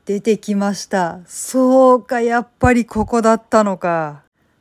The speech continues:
いやー、もうこんなのわかんないって。でも、これはひょっとして私の理解力がなかっただけなのか？他の人は一発でここって見つけて、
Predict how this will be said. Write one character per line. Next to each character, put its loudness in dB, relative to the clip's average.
い -6
や 0
ー、 -4
も -4
う -16
こ -4
ん 2
な 2
の -2
わ -6
か -12
ん -18
な 0
い 2
っ -8
て。 0
で -6
も、 -4
こ -8
れ -4
は 0
ひ -8
ょ -4
っ -6
と -6
し -10
て -6
私 -4
の 0
理 -4
解 -6
力 -4
が -4
な 0
か 2
っ -2
た -2
だ -4
け 0
な 2
の 4
か？ -2
他 -6
の -2
人 -4
は 2
一 -4
発 -4
で 2
こ -4
こ -4
っ -6
て -2
見 2
つ -20
け -4
て、 2